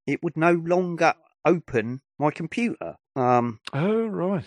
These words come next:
Speaker 2: Okay.
Speaker 1: I, I got a message, I think, saying this O S can no longer be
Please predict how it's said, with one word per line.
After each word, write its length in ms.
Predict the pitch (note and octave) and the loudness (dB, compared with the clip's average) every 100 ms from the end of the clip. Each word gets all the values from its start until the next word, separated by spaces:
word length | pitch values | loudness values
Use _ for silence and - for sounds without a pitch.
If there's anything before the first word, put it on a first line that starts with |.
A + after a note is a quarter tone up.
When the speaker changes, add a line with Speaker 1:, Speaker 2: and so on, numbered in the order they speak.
| F3 | -8
Speaker 2:
Okay. 260 | F#3 - | -10 -4
Speaker 1:
I, 320 | F2+ F2 - | -6 -6 -8
I 40 | C#3 | -2
got 200 | G3 C3 | 0 0
a 40 | |
message, 720 | A#2+ C3+ E3 - A#2+ F2 _ - | 0 0 0 0 -2 -4 _ -10
I 40 | |
think, 320 | - G#2 G2 | -8 -10 -8
saying 680 | - A#2+ B2 A#2+ A#2+ B2 A2+ _ _ | -6 -2 0 0 -2 -6 -10 _ _
this 220 | D3 - | -6 0
O 200 | C3+ C3 | 2 4
S 280 | C3 B2 - | 2 -2 -10
can 240 | - B2+ B2 | -8 -6 -2
no 140 | B2+ B2+ | 0 0
longer 460 | A#2+ B2+ C3 B2+ A2+ | 2 2 2 -4 -4
be 280 | - B2+ | -2 -2